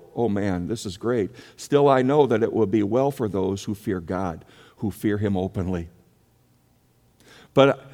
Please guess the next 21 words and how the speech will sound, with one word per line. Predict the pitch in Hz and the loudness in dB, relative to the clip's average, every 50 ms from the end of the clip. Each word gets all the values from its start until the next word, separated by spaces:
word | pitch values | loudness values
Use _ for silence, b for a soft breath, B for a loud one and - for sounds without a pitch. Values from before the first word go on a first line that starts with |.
| B B _ | B B _
but | 135 131 151 | 2 2 4
it | 147 - | 4 4
will | 143 139 139 | 4 4 4
not | 143 156 196 240 - 147 | 4 4 4 4 4 2
be | 165 139 | 2 4
well | 123 123 127 123 135 160 | 4 6 6 6 4 2
for | - - 143 | 2 0 -2
the | 139 139 139 | 0 0 0
evil | 160 185 208 185 139 110 | 0 0 0 0 0 0
man, | 107 107 107 110 123 | 0 0 0 0 0
and | 131 123 120 120 123 | 0 0 0 0 0
he | 127 127 | 0 -2
will | 127 117 110 110 | 0 0 0 2
not | 113 123 139 156 165 - | 2 2 2 2 2 2
lengthen | 120 120 113 110 - 131 113 110 | 2 0 0 0 0 0 0 2
his | 113 120 110 101 | 2 0 -2 0
days | 113 123 131 127 110 104 110 101 | 0 0 2 2 2 0 -2 0
like | 104 104 104 - | -2 -2 0 -2
a | 95 | -4
shadow | - - - 127 127 123 110 92 | -4 -2 0 0 2 2 0 0
because | 90 104 98 - - 104 104 95 - | -2 -4 -6 -2 -2 -2 -2 -2 -8